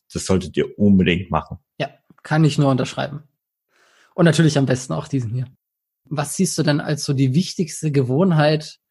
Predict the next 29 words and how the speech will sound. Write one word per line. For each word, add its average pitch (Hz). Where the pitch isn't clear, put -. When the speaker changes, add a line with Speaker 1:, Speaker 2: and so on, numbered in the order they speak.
Speaker 2:
als 127
Pendler 180
oder 143
für 180
einen 165
Pendler 170
an? 160
Und 156
was 151
ist -
die 131
wichtigste 147
Gewohnheit 135
für 139
einen 139
Sportler 143
oder 127
für 151
dich 151
als 143
Sportler? 143
Speaker 1:
Die 98
wichtigste 117
Gewohnheit 123
für -
einen 101
Pendler 117
ist, 104
ähm, 104